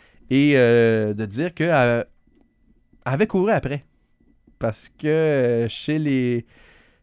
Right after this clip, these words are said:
euh, chez les femmes, la violence, c'est souvent psychologique, mais chez les hommes, c'est plus physique. Donc, euh, tu sais, avec quatre enfants de quatre parents différents et que, tu sais, on n'est pas au courant de tout. Fait que probablement qu'elle a couru après, puis si elle est morte, ben, qu'est-ce que tu veux ? Euh,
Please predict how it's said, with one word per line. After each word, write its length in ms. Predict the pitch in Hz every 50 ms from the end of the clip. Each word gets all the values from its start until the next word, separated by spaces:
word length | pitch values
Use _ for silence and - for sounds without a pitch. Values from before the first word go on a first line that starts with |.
| -
euh, 180 | - 90 90 90 82 - - - _ _ _ _ _
chez 200 | - - 165 175
les 180 | 180 160 143 123
femmes, 300 | - - 180 226 247 208
la 120 | 165 135
violence, 400 | 127 131 123 123 135 170 185 160
c'est 80 | - 113
souvent 180 | - 139 147
psychologique, 600 | - - - - - 131 117 110 107 139 202 214 -
mais 80 | 123
chez 80 | - 156
les 200 | 151 151 120 123
hommes, 120 | 170 -
c'est 120 | 127 - 113
plus 160 | - - 196
physique. 480 | - - 139 113 104 104 - _ - - _ - - - _ _
Donc, 380 | - 120 131 156 170 165 - 143
euh, 320 | 120 113 107 104 98 90 - _ _ _ _ _ _ _ _ _ _ _ _ _ _
tu 120 | - 190
sais, 800 | 240 233 185 139 110 104 101 101 101 101 95 90 90 73 73 69
avec 360 | 76 101 110 110 110 120 -
quatre 280 | - 180 185 - - 156
enfants 400 | 139 123 117 - 147 139 147 143
de 100 | 131 104
quatre 300 | - _ - 135 139 _ _ -
parents 320 | 120 107 113 117 117 120
différents 580 | 113 - - 110 104 101 104 113 123 143 160 - -
et 160 | - 117 131
que, 100 | - -
tu 80 | 98 - - - - - _ _ _ - 110
sais, 120 | - - 82
on 180 | 73 110 107
n'est 120 | 117 123 127
pas 120 | - 220
au 40 | 214
courant 200 | - 175 147 135
de 80 | -
tout. 100 | - 208
Fait 80 | 208 180
que 60 | -
probablement 280 | - 165 165 175 208 -
qu'elle 120 | - 180
a 40 | 139
couru 240 | - - 156 156 180
après, 340 | 160 - - 123 143 214 214
puis 140 | _ -
si 140 | - - -
elle 60 | 208
est 60 | 202 135
morte, 300 | 123 151 202 - - 156
ben, 160 | 87 85 90
qu'est-ce 200 | - 147 160 _
que 40 | -
tu 60 | 117
veux ? 240 | 113 147 202 180 101
Euh, 260 | 95 80 80 71 78